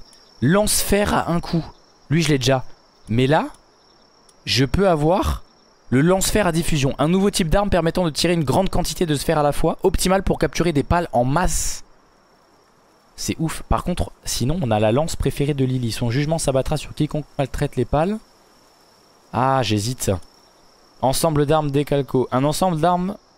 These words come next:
permet de fabriquer des armes tirant des autocollants. Ça sert à quoi, ça ? Et lance-fer à tête chercheuse.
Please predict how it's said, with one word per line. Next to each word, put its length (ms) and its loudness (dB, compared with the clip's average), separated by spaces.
permet 180 2
de 60 -6
fabriquer 260 0
des 160 2
armes 120 0
tirant 260 0
des 120 2
autocollants. 480 -2
Ça 60 -16
sert 140 -6
à 40 -8
quoi, 180 -4
ça ? 180 -6
Et 80 -4
lance-fer 960 -4
à 100 -2
tête 220 -4
chercheuse. 600 -4